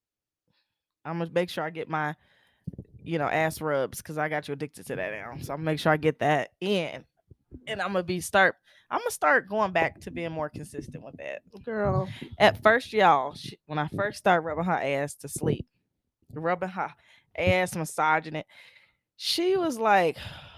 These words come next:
Speaker 1: <sighs> the first time I started doing it, she was like, "What are you doing?"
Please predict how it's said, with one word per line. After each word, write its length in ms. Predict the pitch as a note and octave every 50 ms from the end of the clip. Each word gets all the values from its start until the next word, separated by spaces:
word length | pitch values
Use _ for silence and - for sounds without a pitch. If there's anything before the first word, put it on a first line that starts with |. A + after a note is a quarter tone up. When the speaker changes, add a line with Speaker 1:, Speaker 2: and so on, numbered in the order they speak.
| -
Speaker 1:
<sighs> 480 | _ _ _ _ _ _ _ _ _ -
the 100 | F3 F3
first 340 | - - A3 A#3 A3+ - -
time 260 | - G#3+ G3+ G3 F#3+
I 60 | F#3 F#3
started 360 | - F#3+ F#3 F3 E3 D#3+ E3
doing 240 | E3 E3 E3 E3 E3
it, 100 | D3 - -
she 140 | - - G#3+
was 80 | G#3 G#3+
like, 100 | E3+ D#3
"What 160 | D#3 E3 G#3+
are 40 | C4
you 120 | C4 G#3+ F3
doing?" 260 | D#3 D#3+ E3+ D#3 -